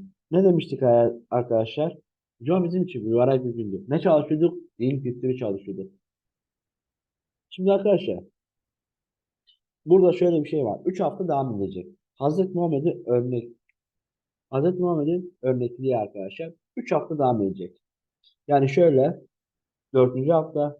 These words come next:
beşinci hafta ve altıncı hafta. Ona göre konumuzu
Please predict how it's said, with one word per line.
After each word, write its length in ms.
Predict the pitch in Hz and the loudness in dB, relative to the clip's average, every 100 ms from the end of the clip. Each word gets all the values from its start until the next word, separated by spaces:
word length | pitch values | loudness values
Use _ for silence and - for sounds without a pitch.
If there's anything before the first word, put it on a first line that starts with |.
| - | -14
beşinci 380 | 123 131 131 156 | -10 -6 -2 0
hafta 360 | 143 147 151 - - | -2 -6 -12 -12 -2
ve 60 | 135 | 2
altıncı 420 | 123 117 113 113 | 2 0 -2 -2
hafta. 340 | 98 - 92 - _ - | -2 -6 -16 -18 _ 0
Ona 200 | 202 190 | 4 6
göre 180 | 165 170 | 4 2
konumuzu 720 | 170 151 123 127 160 160 | 4 2 2 2 2 0